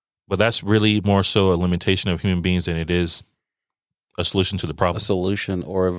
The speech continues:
Speaker 2: limitation of logic. Yeah.
Speaker 1: Yeah.
Speaker 2: Even at human capability levels. Yeah.
Speaker 1: Yes. We still haven't figured out. We throw away a ton of food, yet people still starve.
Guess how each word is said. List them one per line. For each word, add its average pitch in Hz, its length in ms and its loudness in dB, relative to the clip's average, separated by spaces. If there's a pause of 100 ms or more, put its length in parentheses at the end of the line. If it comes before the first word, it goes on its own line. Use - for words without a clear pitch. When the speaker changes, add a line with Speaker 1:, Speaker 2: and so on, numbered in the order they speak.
Speaker 2:
limitation 101 640 -2
of 90 140 -4
logic. 90 520 -8 (180)
Yeah. 90 120 -4
Speaker 1:
Yeah. - 160 0 (100)
Speaker 2:
Even 135 480 2 (180)
at 107 200 -2
human 113 560 0 (140)
capability 98 680 0
levels. 87 540 -6
Yeah. 101 140 -2
Speaker 1:
Yes. - 300 -4 (100)
We 107 100 -2
still 127 240 2
haven't 113 240 0
figured 107 280 0
out. 98 220 0 (760)
We 117 140 2 (160)
throw 151 580 2
away 110 340 2 (600)
a 101 100 -10
ton 147 360 -2
of 110 80 -6
food, 98 400 -6
yet 98 200 -4
people 104 240 -8
still 95 220 -6
starve. - 360 -12